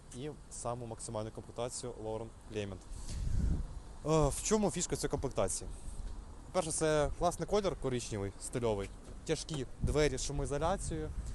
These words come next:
шкіряний салон, е, систе-, аудіосистема топова стоїть, Sound System, пам'ять сідушок, подогрів чотирьох сидінь, трьохзонний клімат-контроль, мультимедіа. Е,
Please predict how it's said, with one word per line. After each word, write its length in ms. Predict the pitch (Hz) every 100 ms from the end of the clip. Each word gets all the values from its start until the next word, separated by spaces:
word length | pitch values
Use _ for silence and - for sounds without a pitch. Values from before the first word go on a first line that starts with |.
| - - -
шкіряний 500 | 175 170 156 120 107 -
салон, 460 | - 156 151 165 160 - - - -
е, 20 | 123 123 123 127
систе-, 320 | 147 - 151
аудіосистема 760 | 156 151 143 - - 190 175 160 - - - - - - - - - - - - - -
топова 300 | 143 139 131
стоїть, 440 | - 131 120 120 - - - -
Sound 240 | 127 127
System, 420 | - 139 - 123 117 - - -
пам'ять 380 | 151 139 110 -
сідушок, 540 | - 190 131 131 - 127 -
подогрів 420 | 143 143 135 107
чотирьох 420 | - 123 135 101
сидінь, 580 | - 120 123 127 123 107 - - - -
трьохзонний 520 | 151 131 123 113 107 -
клімат-контроль, 680 | 123 120 175 170 - 123 110 - 123
мультимедіа. 720 | 147 - 147 135 131 117
Е, 40 | 110